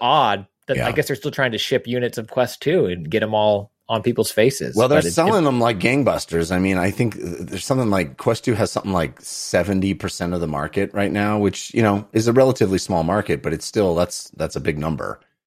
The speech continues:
Speaker 2: Um, but there were some cool announcements at the, uh, MetaQuest Gaming Showcase. The marquee one, the big one that got everybody buzzing, including me, is Ghostbusters V R,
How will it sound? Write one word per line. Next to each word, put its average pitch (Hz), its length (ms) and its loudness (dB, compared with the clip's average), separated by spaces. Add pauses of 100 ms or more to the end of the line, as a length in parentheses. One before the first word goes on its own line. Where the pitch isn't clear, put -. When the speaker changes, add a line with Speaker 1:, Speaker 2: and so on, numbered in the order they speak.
(240)
Speaker 2:
Um, 67 400 -4 (360)
but 185 120 2
there 240 100 6
were 285 100 6
some 277 220 0
cool 208 300 4
announcements 131 720 0
at 107 240 2
the, 117 300 4
uh, 110 120 4
MetaQuest 107 520 0
Gaming 104 480 0
Showcase. 98 840 -2 (360)
The 110 80 2
marquee 131 760 2
one, 117 360 2
the 113 80 2
big 117 240 2
one 113 180 2
that 104 80 0
got 98 180 2
everybody 95 380 2
buzzing, 87 380 2
including 85 520 0
me, 90 440 -2 (640)
is 113 220 -2
Ghostbusters 98 1200 -2
V 85 280 -4
R, 71 340 -4